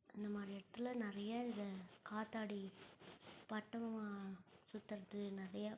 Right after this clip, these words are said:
பெரிய ஃபங்க்ஷனாகவே பண்ணுவாங்க. நிறைய பேருக்கு தெரிஞ்சிருக்கும் அது. அஞ்சாவது விடுகதை வந்து, அடிமேல் அடி வாங்கி அனைவரையும் மகிழ வைக்கும்.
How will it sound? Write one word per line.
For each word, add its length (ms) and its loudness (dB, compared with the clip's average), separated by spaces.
பெரிய 360 2
ஃபங்க்ஷனாகவே 680 2
பண்ணுவாங்க. 480 0
நிறைய 300 4
பேருக்கு 420 0
தெரிஞ்சிருக்கும் 560 -2
அது. 400 2
அஞ்சாவது 800 4
விடுகதை 640 0
வந்து, 560 2
அடிமேல் 720 8
அடி 380 8
வாங்கி 840 6
அனைவரையும் 1000 6
மகிழ 460 4
வைக்கும். 640 0